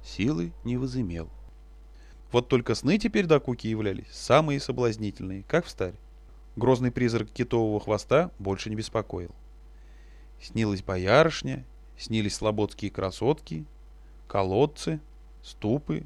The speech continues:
раскрытые квашни. Первые две ночи синеглазый красавец Волхв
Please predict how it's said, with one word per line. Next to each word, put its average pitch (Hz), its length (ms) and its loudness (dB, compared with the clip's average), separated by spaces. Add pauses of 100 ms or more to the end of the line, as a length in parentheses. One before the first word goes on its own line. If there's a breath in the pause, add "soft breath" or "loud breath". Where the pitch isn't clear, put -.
(100)
раскрытые 101 560 -2
квашни. 98 580 -4 (1160 soft breath)
Первые 208 320 6
две 180 180 0
ночи 190 260 -2
синеглазый 165 520 4
красавец 143 500 2
Волхв 180 360 0